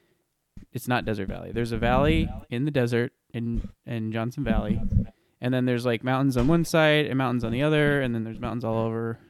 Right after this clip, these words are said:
outside of that too, I'm guessing. I don't, I don't know. I'm not an expert on it, but, but there's trails up and down all of those mountain ranges. And they're, they're not, like, huge mountains, but, like, they're,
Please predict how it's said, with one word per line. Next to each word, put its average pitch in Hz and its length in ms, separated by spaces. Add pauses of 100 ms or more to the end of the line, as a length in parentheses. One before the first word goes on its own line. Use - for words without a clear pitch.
(160)
outside 117 300
of 117 60
that 113 180
too, 135 280
I'm 123 120
guessing. 123 600
I 117 100
don't, 113 180
I 160 100
don't 180 140
know. - 60
I'm 151 80
not 170 100
an 160 60
expert 151 320
on 156 140
it, 151 180
but, 120 160 (640)
but 120 140 (560)
there's 139 180
trails 165 320
up 160 220
and 165 120
down 147 540 (260)
all 131 220
of 120 100
those 117 280
mountain 110 260
ranges. 104 580
And 131 100
they're, 143 140
they're 185 120
not, - 120
like, - 120
huge 143 320
mountains, 113 400
but, 104 220
like, 104 200 (200)
they're, 117 200